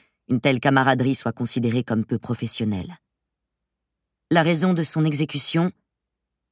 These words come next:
elle a osé plaisanter en public au sujet du Christ. Telle est la faute de Maxime. Un monologue comique où elle se demandait tout haut si le Fils de Dieu s'était chié dessus sur la croix.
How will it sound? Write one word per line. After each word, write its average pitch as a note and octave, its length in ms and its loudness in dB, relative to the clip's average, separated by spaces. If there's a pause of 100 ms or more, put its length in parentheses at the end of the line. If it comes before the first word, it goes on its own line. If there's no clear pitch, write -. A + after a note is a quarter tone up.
(280)
elle E3+ 120 4
a F3+ 100 6
osé G3+ 240 2
plaisanter F3 520 0
en E3 80 2
public C3 680 -4
au B2+ 80 2
sujet B2 280 -2
du A2+ 120 -4
Christ. - 520 -10 (1300)
Telle D#3+ 200 2
est D#3+ 100 2
la D3 120 2
faute - 400 -6
de C#3 80 2
Maxime. A#2+ 600 -2 (1000)
Un C3+ 160 4
monologue C#3+ 480 2
comique D3+ 500 0 (540)
où C#3+ 140 2
elle C#3 140 2
se - 140 -2
demandait C3+ 440 2
tout D#3 160 -2
haut D#3+ 180 2
si - 160 -4
le A#2 100 0
Fils C3+ 240 -2
de B2+ 120 2
Dieu C3 280 0
s'était A2+ 240 -4
chié C3 240 0
dessus - 240 -4
sur A2+ 180 -4
la A2+ 100 -2
croix. - 360 -14